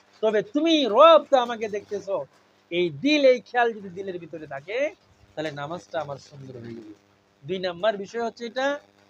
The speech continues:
যে এক নাম্বার তাড়াহুড়া করা যাবে না, দুই নাম্বার সময় মতো নামাজ পড়তে হবে। দেখেন, আমাদের গ্রামে যে সমস্যাটা বেশি দেখা দেয়,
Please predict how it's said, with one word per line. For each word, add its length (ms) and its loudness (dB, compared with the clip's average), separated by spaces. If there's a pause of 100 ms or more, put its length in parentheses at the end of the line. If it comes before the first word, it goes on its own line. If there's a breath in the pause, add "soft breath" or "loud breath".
(140)
যে 100 -2
এক 160 -6
নাম্বার 360 -4
তাড়াহুড়া 600 0
করা 160 -2
যাবে 220 -4
না, 320 2 (500)
দুই 140 -6
নাম্বার 560 -2
সময় 420 -8
মতো 260 -10
নামাজ 300 -6 (100)
পড়তে 260 -14
হবে। 200 -14 (560)
দেখেন, 360 -8 (540)
আমাদের 440 -2
গ্রামে 560 -4
যে 180 -12 (100)
সমস্যাটা 440 -4
বেশি 240 -6
দেখা 260 -4
দেয়, 240 0